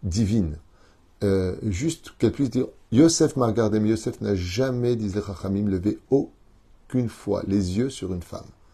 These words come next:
Elles avaient beau lui lancer des choses incroyables, sauf une. Il y a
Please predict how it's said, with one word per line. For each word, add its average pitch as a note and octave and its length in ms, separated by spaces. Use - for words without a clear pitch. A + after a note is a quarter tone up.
Elles G2+ 160
avaient A2+ 140
beau A#2+ 160
lui A#2 100
lancer A#2+ 300
des A2 100
choses A#2 240
incroyables, A2+ 720
sauf - 420
une. G2 320
Il G#2+ 60
y - 20
a - 80